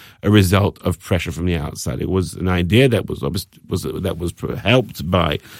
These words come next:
some, uh, Norwegian diplomats, but it was something that came about by Israelis working together with Palestinians without major pressure. Ariel Sharon wasn't pressured from the outside to, to leave Gaza. So these, and, and even the, the, the Camp David Accords, which, which the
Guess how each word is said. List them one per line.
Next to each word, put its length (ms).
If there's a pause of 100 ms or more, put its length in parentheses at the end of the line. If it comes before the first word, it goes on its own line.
(140)
some, 360
uh, 120
Norwegian 840
diplomats, 480
but 160
it 120
was 140
something 340
that 360
came 320
about 360
by 200
Israelis 500 (260)
working 360
together 220
with 120
Palestinians 460
without 420 (420)
major 480
pressure. 420 (360)
Ariel 220
Sharon 360
wasn't 320
pressured 440
from 160
the 100
outside 540
to, 180
to 180
leave 380
Gaza. 480 (320)
So 140
these, 400
and, 480
and 180
even 280
the, 180
the, 180
the 100
Camp 300
David 540
Accords, 340
which, 220
which 240
the 160